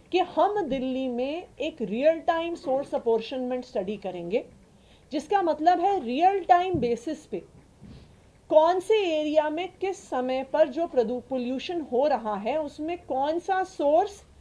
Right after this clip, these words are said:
कितना contribute कर रहा है। ऐसी कोई भी study आज तक भारत में नहीं हुई है।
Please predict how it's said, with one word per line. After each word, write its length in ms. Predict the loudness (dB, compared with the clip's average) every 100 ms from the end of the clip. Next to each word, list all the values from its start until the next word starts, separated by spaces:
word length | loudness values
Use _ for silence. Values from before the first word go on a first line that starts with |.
| -20 -4
कितना 380 | -2 0 0 0
contribute 680 | 0 0 0 -4 -4 -4 -4
कर 180 | -6 -6
रहा 260 | -10 -14
है। 100 | -16 -20 -20 -20 -20 -20 -20 -20 -20 _ 0
ऐसी 400 | 2 4 4 0
कोई 460 | 2 2 4 2 2
भी 240 | 2 0
study 380 | 2 2 2 2
आज 300 | 2 0 0
तक 140 | -2
भारत 420 | -2 -8 -6 -6 -4
में 140 | -4
नहीं 240 | -2 -4 -6
हुई 260 | -6 -8
है। 160 | -10